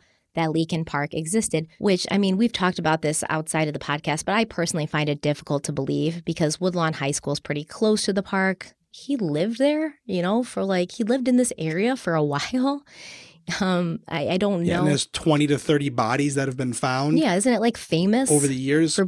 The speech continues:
Speaker 2: All the high school kids would know about that spot.
Speaker 1: I feel like, yeah, they would, right?
Speaker 2: Yeah, if there was a, if there was a, a park fifteen minutes from where we all grew up and there's been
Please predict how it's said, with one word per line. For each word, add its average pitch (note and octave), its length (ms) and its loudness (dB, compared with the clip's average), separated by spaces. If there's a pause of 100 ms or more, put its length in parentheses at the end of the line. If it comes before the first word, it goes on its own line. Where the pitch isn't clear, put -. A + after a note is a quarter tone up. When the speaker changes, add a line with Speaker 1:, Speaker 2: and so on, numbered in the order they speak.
Speaker 2:
All E3 180 4
the D3 80 2
high D3 200 2
school C#3 200 -2
kids C3 240 0
would B2 140 -6
know B2 100 -2
about A2+ 220 -4
that A2 180 -4
spot. F2+ 280 -4
Speaker 1:
I - 20 -
feel A4 160 4
like, D#4+ 180 0
yeah, E4 160 -2
they D4 140 0
would, C4 280 0
right? G#3+ 500 -2
Speaker 2:
Yeah, C#3 360 0
if - 120 -8
there G3+ 140 8
was B3 160 4
a, A#3 240 4
if E3 120 -2
there G3+ 120 6
was A#3 160 2
a, F#3+ 220 4
a C#3+ 140 -2
park - 540 -2 (680)
fifteen F#3 400 2
minutes D#3+ 280 4
from C#3 240 -2
where D3 260 4
we C#3 180 2
all C#3 200 2
grew C3+ 260 2
up C3+ 260 2 (140)
and C3+ 200 -2
there's B2+ 220 -2
been B2+ 420 -2